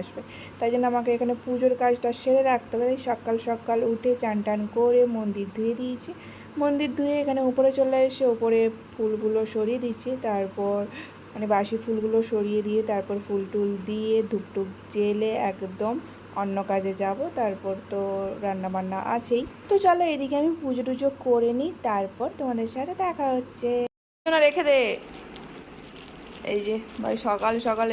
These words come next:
এসে আইসক্রিম দিল, আর বাবা গেছে চপ কিনতে। ভাই খেলতে গেছিলো, খেলে আসার সময় নিয়ে আসে, যেমন মানে যেমন নিয়ে আসে তেমন নিয়ে আসে। তো আজকে তো সকালে উঠেই আগে মাছটা ফ্রিজ থেকে বের করে রেখে দিয়েছি, নাহলে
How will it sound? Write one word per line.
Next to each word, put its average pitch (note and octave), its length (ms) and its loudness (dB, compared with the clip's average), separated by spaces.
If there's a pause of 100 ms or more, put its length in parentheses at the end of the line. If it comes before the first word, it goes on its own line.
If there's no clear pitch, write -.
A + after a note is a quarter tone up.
এসে A3+ 180 -4 (260)
আইসক্রিম A3 500 -2
দিল, G#3+ 140 -4 (580)
আর G3 140 -8
বাবা F#3+ 200 2
গেছে A3 160 0 (120)
চপ A3 140 0 (120)
কিনতে। G3 320 -10 (1700)
ভাই A3 200 0
খেলতে G#3+ 320 2
গেছিলো, A#3+ 300 2 (120)
খেলে A3 320 2
আসার A3 220 -2
সময় A3 260 -2
নিয়ে G#3 220 0
আসে, A3+ 140 -2 (100)
যেমন G3+ 240 0 (220)
মানে G#3 160 -2 (120)
যেমন G3+ 260 2 (120)
নিয়ে G#3 220 2
আসে A3 180 0
তেমন G#3+ 240 -2
নিয়ে G#3+ 200 -6
আসে। - 140 -12 (100)
তো E4+ 40 4 (160)
আজকে C4 360 -2
তো E4+ 40 2 (160)
সকালে C4+ 320 4 (140)
উঠেই C#4 320 -2
আগে C#4 140 0 (120)
মাছটা A3+ 420 0
ফ্রিজ A#3 180 -4 (120)
থেকে A#3+ 160 2 (100)
বের G#3+ 140 2 (100)
করে A3+ 180 4 (140)
রেখে G#3 340 -2
দিয়েছি, A3 380 -2
নাহলে G#3+ 260 0